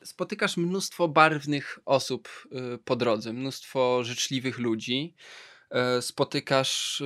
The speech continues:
zespół kobiet, które śpiewają stare pieśni po chachłacku. Spotykasz, y, pana Henia, który wygląda jak kowboj.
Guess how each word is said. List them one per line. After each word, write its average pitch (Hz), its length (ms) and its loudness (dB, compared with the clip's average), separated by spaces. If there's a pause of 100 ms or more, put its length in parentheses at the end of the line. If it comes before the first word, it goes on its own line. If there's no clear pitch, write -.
zespół 135 420 0
kobiet, 123 320 -2
które 123 180 -4
śpiewają 120 420 0
stare 123 280 0
pieśni 120 360 -4
po 117 140 -4
chachłacku. 113 540 -4
Spotykasz, - 760 -4
y, 120 320 -2
pana 127 220 4
Henia, 120 280 0
który 120 240 -4
wygląda 120 420 -2
jak 117 200 -4
kowboj. 117 520 -2